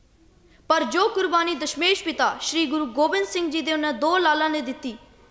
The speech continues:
ਉਸ ਦੀ ਮਿਸਾਲ ਦੁਨੀਆ ਦੇ ਕਿਸੇ ਹੋਰ ਸਾਕੇ ਵਿੱਚ ਨਹੀਂ ਲੱਭਦੀ। ਗੁਰੂ ਗੋਬਿੰਦ ਸਿੰਘ ਜੀ ਦੇ ਉਹ ਦੋ ਲਾਲ ਹਨ, ਬਾਬਾ ਜ਼ੋਰਾਵਰ ਸਿੰਘ ਜੀ ਅਤੇ ਬਾਬਾ ਫਤਿਹ ਸਿੰਘ ਜੀ। ਇਹਨਾਂ ਮਹਾਨ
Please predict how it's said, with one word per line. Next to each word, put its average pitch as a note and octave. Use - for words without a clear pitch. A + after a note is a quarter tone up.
ਉਸ F4
ਦੀ F#4
ਮਿਸਾਲ C#4+
ਦੁਨੀਆ D4+
ਦੇ -
ਕਿਸੇ F4
ਹੋਰ E4+
ਸਾਕੇ E4+
ਵਿੱਚ D#4
ਨਹੀਂ D4
ਲੱਭਦੀ। G3+
ਗੁਰੂ C#4
ਗੋਬਿੰਦ D4
ਸਿੰਘ F4+
ਜੀ E4+
ਦੇ E4
ਉਹ D#4
ਦੋ C#4
ਲਾਲ D4+
ਹਨ, D#4+
ਬਾਬਾ C4+
ਜ਼ੋਰਾਵਰ C4
ਸਿੰਘ F4+
ਜੀ F#4
ਅਤੇ D#4+
ਬਾਬਾ C#4
ਫਤਿਹ C#4
ਸਿੰਘ G#3+
ਜੀ। F#3
ਇਹਨਾਂ D4+
ਮਹਾਨ C4+